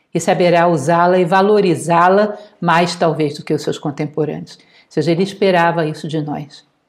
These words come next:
que a posteridade reconhecesse a joia que ele guardou para nós. E agora é a nossa parte.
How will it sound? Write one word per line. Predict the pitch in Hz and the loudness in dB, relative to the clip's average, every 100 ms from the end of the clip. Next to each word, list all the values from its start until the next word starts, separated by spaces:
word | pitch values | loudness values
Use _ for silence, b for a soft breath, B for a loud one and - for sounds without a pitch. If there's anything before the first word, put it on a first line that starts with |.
| _ | _
que | - | -10
a | 156 | -4
posteridade | 196 196 220 214 170 160 165 170 | -2 0 0 2 2 2 0 -2
reconhecesse | 208 233 254 233 214 - 226 226 226 269 262 B B B | -4 0 0 0 0 -2 0 0 0 -2 -2 B B B
a | 160 156 | -2 -2
joia | 135 165 170 180 208 214 - - _ _ _ | 0 2 4 4 2 -2 -6 -20 _ _ _
que | - | -2
ele | 151 151 160 190 190 | -2 -2 -2 -4 -6
guardou | 160 185 160 147 160 156 | 0 0 0 -2 -2 0
para | 160 156 | -2 -2
nós. | 147 147 139 - - _ _ _ _ - | -2 -6 -12 -18 -20 _ _ _ _ -2
E | 196 | 0
agora | 180 170 | 2 2
é | |
a | 165 | 0
nossa | 165 - | -2 -4
parte. | 160 151 143 - - - | -6 -6 -8 -10 -20 -20